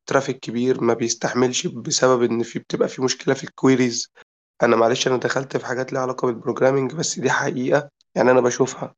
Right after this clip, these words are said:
في ال-، في الشركات. لما بيكون البرفورمانس بتاع الكود مثلًا مش كويس،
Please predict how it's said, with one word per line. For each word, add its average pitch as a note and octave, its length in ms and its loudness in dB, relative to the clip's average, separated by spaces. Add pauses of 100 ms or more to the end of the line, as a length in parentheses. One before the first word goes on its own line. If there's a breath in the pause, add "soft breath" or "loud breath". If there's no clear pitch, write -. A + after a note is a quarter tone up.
(140)
في - 140 -8
ال-، A2+ 140 -4
في - 80 -16
الشركات. - 600 -6 (560 loud breath)
لما A#2+ 140 4
بيكون B2 600 4
البرفورمانس C3 760 0
بتاع - 180 0
الكود B2 320 0
مثلًا B2 340 2
مش A#2 260 -2
كويس، C3+ 540 -2